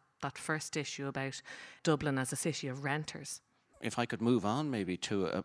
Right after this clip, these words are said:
Speaker 2: a point that you were making about the individual home versus the communal home, the flat, as it were.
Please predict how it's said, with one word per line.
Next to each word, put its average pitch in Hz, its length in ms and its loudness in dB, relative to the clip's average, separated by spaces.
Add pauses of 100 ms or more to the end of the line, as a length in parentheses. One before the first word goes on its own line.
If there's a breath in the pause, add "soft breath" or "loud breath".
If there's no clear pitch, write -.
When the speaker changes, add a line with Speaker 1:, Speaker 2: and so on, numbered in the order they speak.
Speaker 2:
a - 60 -2
point 110 480 -4 (180)
that - 140 -10
you 110 80 -2
were 98 80 0
making 107 400 -2
about 92 240 -4
the 101 160 -2
individual 101 680 2
home 101 600 0 (160)
versus 104 640 0 (400)
the 117 80 -6
communal 104 760 0 (320)
home, 101 500 -6 (140)
the 90 100 -4
flat, 110 480 0
as 90 120 -4
it 98 140 -8
were. 87 240 -2